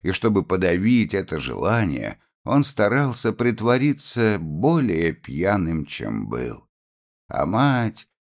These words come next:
гладила рукой его потные спутанные волосы и тихо говорила: «Не надо бы этого тебе».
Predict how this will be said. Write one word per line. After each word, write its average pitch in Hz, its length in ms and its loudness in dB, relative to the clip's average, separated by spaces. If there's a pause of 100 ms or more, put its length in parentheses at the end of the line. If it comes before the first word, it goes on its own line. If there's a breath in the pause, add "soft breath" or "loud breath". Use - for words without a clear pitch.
гладила 101 840 2
рукой 110 380 2
его 85 240 2
потные 85 720 -2
спутанные 80 760 -4
волосы 95 840 2
и 92 40 0
тихо 139 420 -4
говорила: 55 920 -6 (800)
«Не 143 220 4
надо 139 440 2
бы 147 140 2
этого 113 480 0
тебе». 98 640 -4